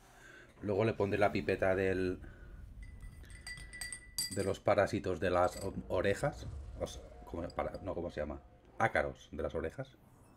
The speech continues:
Porque ya está.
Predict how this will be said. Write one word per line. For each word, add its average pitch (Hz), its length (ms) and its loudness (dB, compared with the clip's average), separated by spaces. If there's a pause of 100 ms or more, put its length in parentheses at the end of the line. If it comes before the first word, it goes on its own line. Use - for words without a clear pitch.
(3250)
Porque 98 220 4
ya 92 100 8
está. 82 400 2